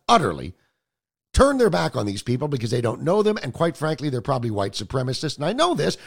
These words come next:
because the media keeps telling me this. And, and, and, and if Don Lemon says it, it has to be true. And if N P R reports it, I mean, come on, what are you, a dope? Everybody knows N P R would never lie. Neither would the New York Times. We've been conned, folks.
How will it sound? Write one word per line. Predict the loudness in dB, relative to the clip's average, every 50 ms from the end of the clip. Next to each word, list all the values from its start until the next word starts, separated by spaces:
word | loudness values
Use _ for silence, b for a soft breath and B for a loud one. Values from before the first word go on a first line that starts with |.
| B B
because | B 0 0 2 2
the | 2 0
media | 0 -2 -4 -4 -4 -6
keeps | -6 -6 -8 -8 -8
telling | -10 -8 -2 -2 0 2 2 0 0 0
me | 0 0
this. | 0 0 0 0 -2 -4 -8 -8 B B B B B B
And, | B 0 0 0 -2 B B B B
and, | -4 -2 -2
and, | -2 -4 -6 -6 B B
and | -4 -2 -2
if | -2 -2 -4 _ -4
Don | -2 -2 -2 -2 -4 -2
Lemon | 0 0 0 0 -2 -4
says | -4 -2 -2 -2 -2
it, | -2 -4
it | -4 -8 -4
has | 0 0 2 2 2 0
to | 0 0
be | 0 0 0
true. | -2 -2 0 0 0 0 -2 -4 B B B
And | B -2 0
if | 0 -2 -2
N | -2 -2 0 0
P | -2 -2 0 0
R | 2 2 4 4
reports | 2 2 0 2 2 2 2 2 0
it, | 0 0 -2
I | -4 -6
mean, | -6 -8 -10
come | -8 -6 -4 -4
on, | -4 -4 -2 -2 -2 -2 -2
what | -2 -2
are |
you, | -2 -2 -4
a | -4
dope? | -4 -2 0 0 0 0 0
Everybody | -2 -2 -2 0 2 2 2 2 0
knows | 0 0 -2 -2
N | -4 -6 -6
P | -6 -4 -2
R | -2 -2
would | -2 -2 -4 -2
never | 0 0 2 2 2 2
lie. | 2 2 0 0 -2 -4 -4 B B B B
Neither | B 2 2 4 4
would | 4 4 2
the | 2 0
New | 0
York | 0 0 0 0 -2
Times. | -4 -2 2 2 4 4 2 0 -2 -4 -8 -12 -14 -14 b b b b b b b b b _ _ _ _ _ _ _ _ _ _ _ _ _ _ _ _ _ 0
We've | 2 4 4 6
been | 6 4 4
conned, | 2 2 4 4 6 6 4 2 0 0
folks. | 0 2 2 2 2 0 -4 -8